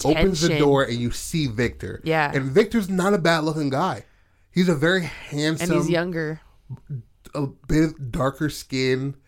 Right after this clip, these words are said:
Speaker 1: nice full beard. Everybody's a part of the Communist Party, by the way.
Speaker 2: Yeah.
Speaker 1: Right? Except for, except for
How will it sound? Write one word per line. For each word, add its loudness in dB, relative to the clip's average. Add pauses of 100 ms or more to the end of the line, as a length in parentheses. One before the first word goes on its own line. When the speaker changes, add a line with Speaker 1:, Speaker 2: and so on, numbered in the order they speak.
(260)
Speaker 1:
nice -2
full -2
beard. -4 (760)
Everybody's 4
a 0
part 4
of -2
the 4
Communist -2
Party, -2
by -8
the -14
way. -6
Speaker 2:
Yeah. -6 (720)
Speaker 1:
Right? 0
Except 0
for, 0
except -6
for -4